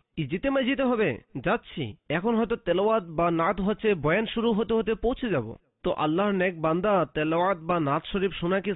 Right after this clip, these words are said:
সওয়াবের কাজ নয়? মাদানী মুজাকারা এখন তো নিয়াত করানো হচ্ছে, যাচ্ছি, প্রশ্ন উত্তর শুরু হতেই পৌঁছে যাব। এভাবে অলসতা এনে নিয়াতের যা মূল ভিত্তি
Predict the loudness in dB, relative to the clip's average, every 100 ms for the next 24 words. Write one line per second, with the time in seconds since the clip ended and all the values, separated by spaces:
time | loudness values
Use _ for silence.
0 | -2 0 0 0 -2 0 2 2 0 -4
1 | _ _ _ _ _ _ _ _ _ _
2 | -6 0 0 2 0 2 2 2 0 2
3 | 2 0 -2 -4 -2 -2 0 0 0 0
4 | 0 0 -2 -4 -8 -16 -16 _ _ _
5 | -10 -2 -2 -2 -10 -10 -12 _ _ _
6 | _ _ _ -2 0 -2 0 -2 -2 -2
7 | 0 0 -2 -4 -2 -4 -2 -6 -6 -12
8 | _ _ _ _ _ _ 0 2 2 2
9 | 2 0 0 -2 0 2 2 2 2 2
10 | 0 0 0 0 0 0 2 2 0 0
11 | -2 -2